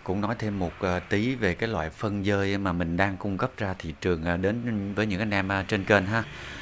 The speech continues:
Thì đây là loại phân dơi miền Tây mà ngay ở tỉnh An Giang mình, à, là nuôi luôn anh em ha. Thì An Giang là hình như là nuôi,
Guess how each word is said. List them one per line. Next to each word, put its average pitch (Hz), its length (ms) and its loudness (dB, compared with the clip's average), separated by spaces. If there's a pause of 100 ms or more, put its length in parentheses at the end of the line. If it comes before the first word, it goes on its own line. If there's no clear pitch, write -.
(260)
Thì 87 180 -2
đây 101 200 6
là 95 180 2
loại 80 240 0
phân 101 320 -4
dơi 101 240 2
miền 90 240 -2
Tây 98 240 2
mà 95 160 0
ngay 101 340 2
ở 90 320 0
tỉnh 95 160 -2
An 113 160 -2
Giang 98 200 0
mình, 90 180 0
à, 82 260 0 (560)
là 82 760 2
nuôi 104 240 2
luôn 101 160 -2
anh 101 120 0
em 101 100 2 (640)
ha. 113 180 -4 (400)
Thì 90 100 -2
An 92 200 -2
Giang 95 240 0
là 92 100 -2
hình 85 160 -2
như 92 140 -2
là 87 200 -2
nuôi, 92 260 0